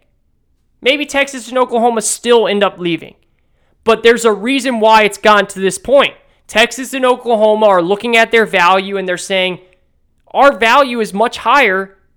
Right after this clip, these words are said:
than the conference that we're in." And the S E C is sitting there waving their hand saying, "Hey, you two, you two,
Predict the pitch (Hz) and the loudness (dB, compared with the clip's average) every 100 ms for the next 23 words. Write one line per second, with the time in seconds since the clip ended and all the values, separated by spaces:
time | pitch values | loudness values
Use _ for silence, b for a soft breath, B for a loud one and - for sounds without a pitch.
0 | _ _ _ 208 214 202 196 226 226 226 | _ _ _ 0 0 -2 2 0 2 -4
1 | 220 214 185 185 185 160 127 _ _ _ | -2 -2 0 -2 -4 -4 -8 _ _ _
2 | _ _ _ _ 196 202 220 254 254 247 | _ _ _ _ -4 -2 -2 -2 -4 -8
3 | - 269 269 - 240 233 226 220 196 220 | -8 -6 -6 -6 -2 -2 0 -2 0 0
4 | 220 214 247 233 226 214 - 208 202 180 | 0 0 0 2 0 0 -2 -2 -2 0
5 | 233 240 147 _ _ _ _ _ _ 208 | 2 2 0 _ _ _ _ _ _ -4
6 | 262 - 226 165 - _ _ _ _ _ | -4 -2 -2 -2 -6 _ _ _ _ _
7 | _ - 196 285 - 208 139 | _ -12 -6 -6 -4 -6 -8